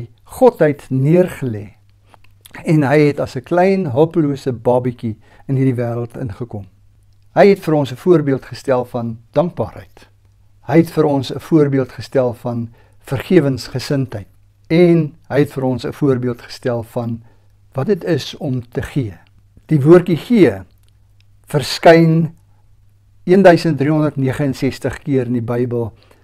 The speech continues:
in een duisend tweehonderdvyfenveertig verse. Dit klink vir my dis iets wat belangrik, of hoe sê ek?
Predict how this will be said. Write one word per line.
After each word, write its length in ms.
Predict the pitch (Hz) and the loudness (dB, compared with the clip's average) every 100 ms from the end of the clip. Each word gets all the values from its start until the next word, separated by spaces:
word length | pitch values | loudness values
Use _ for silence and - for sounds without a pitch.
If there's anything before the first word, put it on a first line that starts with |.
| _ _ _ _ _ | _ _ _ _ _
in 340 | 165 147 135 - | 0 2 0 0
een 200 | 190 190 | 2 4
duisend 340 | 165 151 147 151 | 4 2 -4 -2
tweehonderdvyfenveertig 1160 | 147 143 139 - 151 147 135 147 127 - 117 | 0 0 -4 -2 -4 -4 -8 -6 -6 -6 -12
verse. 500 | - 117 104 - 104 - - - _ - | -6 -6 -6 -12 -16 -16 -20 -20 _ -10
Dit 140 | 180 | -4
klink 240 | - 214 | 0 0
vir 120 | - 175 | 0 0
my 60 | 156 | 0
dis 180 | 139 - | -2 -6
iets 180 | 156 139 | -2 0
wat 160 | 123 | 0
belangrik, 580 | 127 123 123 123 120 113 | -2 -4 -4 -6 -8 -10
of 160 | 127 - | -14 -8
hoe 80 | 120 | -10
sê 220 | - 101 98 | -8 -12 -14
ek? 220 | 104 - | -18 -20